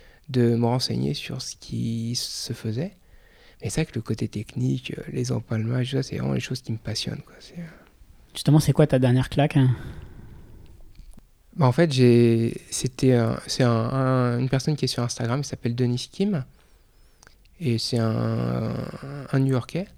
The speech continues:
Speaker 1: euh, très copain avec Tony Chang, et, euh... qui mélange un style très propre et très pur de,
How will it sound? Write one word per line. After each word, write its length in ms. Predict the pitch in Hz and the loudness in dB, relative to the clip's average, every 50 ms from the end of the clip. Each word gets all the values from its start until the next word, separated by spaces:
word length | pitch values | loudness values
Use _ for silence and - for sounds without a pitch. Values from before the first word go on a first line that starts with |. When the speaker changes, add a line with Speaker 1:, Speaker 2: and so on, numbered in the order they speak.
| - - - - - - - - - | -20 -20 -20 -20 -20 -20 -14 -10 -8
Speaker 1:
euh, 60 | 123 | -8
très 200 | - - - 123 | -6 -4 -4 0
copain 260 | 127 131 123 - 131 | 0 0 2 2 0
avec 140 | 127 120 - | -2 -2 -4
Tony 220 | - 127 - 113 | -4 -4 -4 -4
Chang, 340 | - - 135 151 170 180 175 - - - - - - - - - - _ - - - _ - - - | -4 -6 -4 -4 -4 -4 -6 -10 -14 -20 -20 -20 -20 -20 -20 -20 -20 _ -20 -20 -20 _ -20 -20 -6
et, 200 | - 135 127 123 | 0 2 4 4
euh... 720 | 120 117 120 120 123 123 120 127 127 123 120 - 127 - - - - - _ - | 4 4 4 2 2 2 2 2 0 0 -2 -4 -6 -6 -8 -10 -12 -16 _ -8
qui 160 | - - 139 | -2 2 4
mélange 540 | 135 143 156 165 175 180 180 170 156 151 - - - - | 6 6 6 6 4 4 2 2 0 -2 -6 -8 -6 -4
un 220 | 143 123 127 127 | 0 0 0 0
style 680 | 127 - - - - - 160 160 165 156 131 120 117 117 - | 0 -4 -6 -8 -6 -2 0 2 2 2 2 0 -2 -4 -6
très 260 | - - - 170 165 | -8 -4 -4 -4 -4
propre 480 | - - - - 156 156 - - - | -4 -6 -2 0 0 0 0 -2 -6
et 80 | 117 131 | -8 -8
très 200 | - - 131 127 | -6 -6 -6 -6
pur 400 | - - - 160 156 160 147 131 | -6 -8 -8 -4 -2 -2 -2 0
de, 520 | 117 117 123 120 123 123 123 127 131 139 | 0 0 0 0 -2 -2 -2 -4 -6 -8